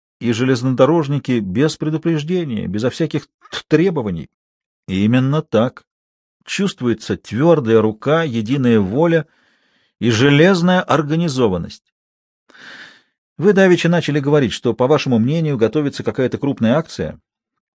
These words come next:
Его превосходительство вас перебил, а меня это весьма интересует. У вас есть конкретное предположение?»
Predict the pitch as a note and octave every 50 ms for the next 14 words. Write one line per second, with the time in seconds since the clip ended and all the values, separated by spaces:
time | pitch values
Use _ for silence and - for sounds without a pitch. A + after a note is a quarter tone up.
0 | _ _ _ _ _ _ _ _ _ _ - F#2 F2+ G2 G#2+ A#2 B2 G#2+ B2 B2
1 | A#2 A2+ - C3 C3 B2+ A#2 - F#2 F2+ - - G2 F#2 G2+ - - - A#2 A#2+
2 | B2 B2+ D#3+ G3+ F#3 B2 A#2+ B2 C3 C#3+ D#3 E3 F3+ F#3+ - F#3+ F#3+ F#3+ - -
3 | F#3 F#3 F#3 F3 - G3 G3+ F#3 - - E3 B2+ B2+ C3 - _ _ _ _ _
4 | _ _ _ _ _ _ _ _ - A#2+ B2 D3 C#3+ - F#3+ A#3+ B3 G#3 - -
5 | - - C3+ B2+ A#2+ - D#3 G3 A3 G#3+ G#3+ D3+ B2 A#2 - C#3+ D#3+ D#3+ - F3
6 | F3 F#3 E3+ C#3 B2+ F#2 D#2+ D2+ - -